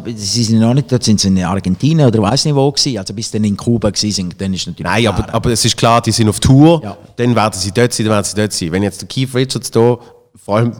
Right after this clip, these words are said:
Speaker 2: im Kreis vier, <laughs> würde rumlaufen.
Speaker 1: Meinst du, kennt man nicht?
Speaker 2: Im Kreis vier glaube ich jetzt nicht.
Speaker 1: Auf jeden Fall, der Ding,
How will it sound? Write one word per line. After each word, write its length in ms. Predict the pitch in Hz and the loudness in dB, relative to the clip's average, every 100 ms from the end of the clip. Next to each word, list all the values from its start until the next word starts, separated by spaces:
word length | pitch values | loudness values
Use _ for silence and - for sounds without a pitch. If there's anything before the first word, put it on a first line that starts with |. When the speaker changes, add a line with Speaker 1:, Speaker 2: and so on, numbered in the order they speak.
| - - | -14 -10
Speaker 2:
im 100 | 113 | -6
Kreis 300 | 110 107 - | -2 -2 -2
vier, 260 | 90 90 - - - - | -4 -4 -4 -10 -16 -6
<laughs> 360 | 165 - 254 | -6 -2 -4
würde 320 | 190 - 233 - | 0 -2 -2 0
rumlaufen. 760 | 190 214 107 131 123 - - - - - | 2 4 2 2 0 0 -8 -8 -12 -4
Speaker 1:
Meinst 140 | 143 | -4
du, 40 | |
kennt 240 | 135 110 - | -4 -12 -10
man 80 | 104 | -8
nicht? 160 | - - - - 311 - - - - - - - _ - - | -8 -8 -10 -10 -16 -16 -18 -18 -20 -20 -20 -20 _ -18 -12
Speaker 2:
Im 60 | |
Kreis 300 | - 143 143 | -2 2 2
vier 160 | - 170 | 4 2
glaube 220 | 143 123 | 2 0
ich 40 | |
jetzt 180 | 117 - | -2 -4
nicht. 240 | 90 82 - | -6 -8 -6
Speaker 1:
Auf 80 | |
jeden 160 | 190 156 | -6 -6
Fall, 160 | 143 113 | -6 -8
der 120 | - | -8
Ding, 140 | 127 | -4